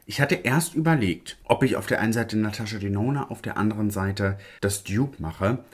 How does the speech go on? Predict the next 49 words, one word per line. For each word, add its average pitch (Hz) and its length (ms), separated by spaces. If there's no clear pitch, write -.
Das - 160
zeige 113 240
ich 123 160
euch 104 320
bei 98 320
anderen 110 320
Plattformen. 131 760
Ich - 160
wollte 110 240
hier 110 260
auf - 100
der - 200
einen 107 140
Seite 98 220
die 95 120
Ro-, 92 240
äh, 98 180
die 92 200
Browns, 101 440
auf - 80
der - 140
anderen 92 180
Seite 87 240
die, 85 320
die, 82 380
wie 87 60
heißt 82 300
es, - 80
Attraction - 520
Palette 80 360
benutzen, 85 400
dass 92 180
ihr - 60
einfach - 180
beide 87 300
mal 90 260
in 123 80
der 117 60
Performance 101 640
seht. - 160
Ich - 180
habe 135 220
leider 113 400
die 101 220
Glam 110 420
Palette 120 340
von 117 200
Natasha 107 340
Denona 101 600